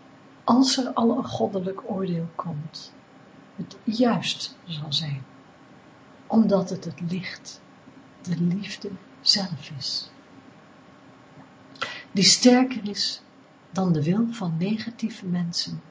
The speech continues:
die de wereld in een kwaad en negatief daglicht willen brengen en die mensen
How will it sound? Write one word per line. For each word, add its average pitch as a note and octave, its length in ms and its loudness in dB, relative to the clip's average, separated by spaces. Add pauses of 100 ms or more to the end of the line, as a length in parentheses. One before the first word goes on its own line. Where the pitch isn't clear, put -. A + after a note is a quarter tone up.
(800)
die F3+ 260 2
de D#3+ 120 0
wereld F#3+ 680 -4 (160)
in F3+ 160 -2
een D3 180 0
kwaad F#3+ 420 -4
en E3 260 -4 (140)
negatief G3 680 -2
daglicht - 680 -8 (440)
willen E3 220 0
brengen E3 420 -2 (760)
en F#3+ 100 0
die G3+ 100 6
mensen F#3+ 500 4